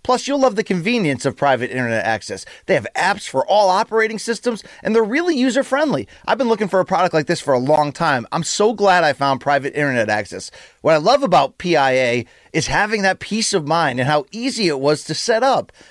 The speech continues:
I'm a public figure, so keeping my life private, very important to me. I personally love private internet access because it allows me to keep snoopers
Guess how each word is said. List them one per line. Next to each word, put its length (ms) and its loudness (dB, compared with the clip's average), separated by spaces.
I'm 120 -4
a 80 2
public 360 0
figure, 500 -4
so 160 -2
keeping 320 -2
my 120 2
life 280 2
private, 580 0
very 300 2
important 480 0
to 80 -4
me. 200 -10
I 80 -2
personally 460 -2
love 240 4
private 260 0
internet 380 2
access 340 -2
because 300 -6
it 80 0
allows 420 0
me 100 0
to 80 -2
keep 240 -6
snoopers 520 -2